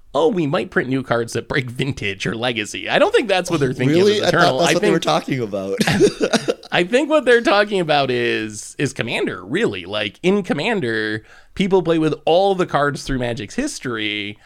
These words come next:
Speaker 1: We're designing new cards that people are gonna combine with cards from thirty years ago, and we wanna make sure that they work well together. So I don't see that as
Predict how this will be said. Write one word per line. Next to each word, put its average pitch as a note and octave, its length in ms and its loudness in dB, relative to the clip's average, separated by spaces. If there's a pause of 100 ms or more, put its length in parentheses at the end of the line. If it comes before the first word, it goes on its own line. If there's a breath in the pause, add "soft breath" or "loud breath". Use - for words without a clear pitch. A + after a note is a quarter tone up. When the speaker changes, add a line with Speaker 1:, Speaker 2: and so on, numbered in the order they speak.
(200 loud breath)
Speaker 1:
We're F3+ 240 0
designing C#3 960 -2
new G#3 220 0
cards G#2+ 680 -4
that C3 180 -4
people F3 220 -4
are D3 60 2
gonna B2+ 160 -4
combine A#2+ 400 -4
with A2+ 140 -4
cards A2 360 -4
from A2+ 360 -6
thirty A#2+ 420 -8
years B3 400 -6
ago, G#2 480 -4 (320 loud breath)
and E3+ 100 0
we F#3+ 80 4
wanna G3+ 220 0
make F3 140 -4
sure D#3 160 0
that C3+ 100 0
they A#2 100 0
work A2+ 260 -4
well G#2 180 -4
together. G2 400 -8
So B2+ 420 -2 (320 loud breath)
I B3+ 160 2
don't E4+ 160 0
see A#3 140 -4
that F#3 240 0
as E3+ 180 -4